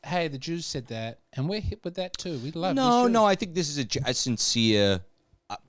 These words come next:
Speaker 2: and it might actually be worth doing a sort of Vatican two episode or something where
Speaker 1: Yeah.
Speaker 2: we sort of, like,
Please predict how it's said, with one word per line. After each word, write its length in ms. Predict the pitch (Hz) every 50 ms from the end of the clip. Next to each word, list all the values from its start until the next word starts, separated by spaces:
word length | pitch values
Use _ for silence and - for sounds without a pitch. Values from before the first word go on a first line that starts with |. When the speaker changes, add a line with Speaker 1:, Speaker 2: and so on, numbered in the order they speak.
| _ _ -
Speaker 2:
and 160 | 156 147 139
it 60 | - - -
might 240 | 147 147 190 214 -
actually 200 | 160 - - 117
be 80 | 104 98
worth 360 | 87 90 87 87 90 87 -
doing 300 | - 95 90 87 87 85
a 60 | 80
sort 200 | - - 92 90
of 160 | 87 - - _ -
Vatican 420 | - - 87 85 87 - 95 92
two 460 | - - 90 85 85 82 87 92 92 _ -
episode 480 | 95 92 - 90 - - 80 82 82
or 80 | 85 90
something 340 | - 85 - - 143 196 247 -
where 120 | 101 113
Speaker 1:
Yeah. 100 | 120 -
Speaker 2:
we 40 | 90
sort 160 | - - 95
of, 140 | 90 87 92
like, 260 | 82 80 85 - _